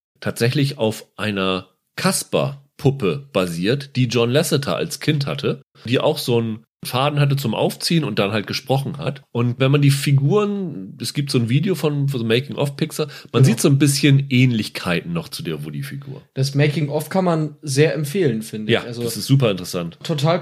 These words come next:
Speaker 2: cool ist, als John Lasseter bei seiner Kasper-Figur die Schnur aufzieht und das Ding spricht und er danach erstmal sagen muss, was die gerade gesagt hat, weil die schon so <laughs> alt ist, dass man's kaum verstehen kann.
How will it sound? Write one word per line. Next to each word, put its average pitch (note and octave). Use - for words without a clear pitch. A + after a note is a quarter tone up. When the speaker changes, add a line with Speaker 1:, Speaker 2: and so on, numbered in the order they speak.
Speaker 2:
cool G3+
ist, G3
als D#3+
John E3
Lasseter E3+
bei D3+
seiner D3+
Kasper-Figur D#3
die C#3+
Schnur F#3
aufzieht D3
und C#3+
das C#3+
Ding D3
spricht D#3
und C3+
er C#3
danach C#3+
erstmal C#3+
sagen D3
muss, C#3
was C#3+
die D3
gerade C#3
gesagt D3
hat, A#2+
weil A#2+
die B2
schon C3
so C3
<laughs> -
alt E3+
ist, C#3
dass C3
man's C3+
kaum C3+
verstehen B2+
kann. G#2